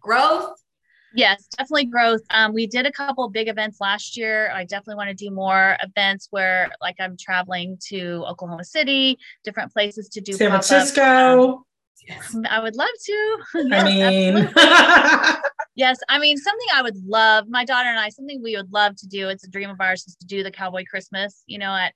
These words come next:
Speaker 2: at the, um, in Vegas. So
Speaker 1: Yes.
Speaker 2: I don't know if that would be this year, but that's something that we would love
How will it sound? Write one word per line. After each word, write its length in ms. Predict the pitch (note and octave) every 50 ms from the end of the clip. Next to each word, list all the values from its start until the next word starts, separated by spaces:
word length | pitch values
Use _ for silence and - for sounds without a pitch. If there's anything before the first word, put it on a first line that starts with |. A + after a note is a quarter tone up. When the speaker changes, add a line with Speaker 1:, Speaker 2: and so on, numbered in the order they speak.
| _
Speaker 2:
at 360 | - F3+ F3+ F3 F3 E3+ - - _ -
the, 280 | G3 F#3 F3+ F3 F3 F3
um, 300 | E3 E3 D#3+ D#3 D#3+ - _ _ _ _ _
in 140 | - G#3+ G3
Vegas. 520 | F#3+ F#3 F#3 F3+ F3+ F#3 F#3+ G3+ G3 _ _ _ _ _ _ _
So 180 | - - E3+
Speaker 1:
Yes. 200 | G#3+ G3 F#3+ F#3 -
Speaker 2:
I 80 | G#3 A3
don't 100 | G#3+ G#3
know 80 | G3+ G3
if 100 | F#3+ -
that 120 | G#3+ F3+
would 120 | G3 G#3 F#3+
be 100 | F#3+ G3
this 300 | F3 G3+ G3 G3 - -
year, 240 | G3 F#3+ F#3 F3+ F3+
but 140 | G3 G3 F#3+ F#3+
that's 240 | G3+ G3+ G3 -
something 360 | - A3 G3+ F#3+ F#3+ F#3+ F#3 F3
that 220 | E3+ E3 D3 - -
we 120 | F#3+ F#3 F3
would 180 | F3 E3 D#3
love 200 | D#3+ D#3+ D#3 D#3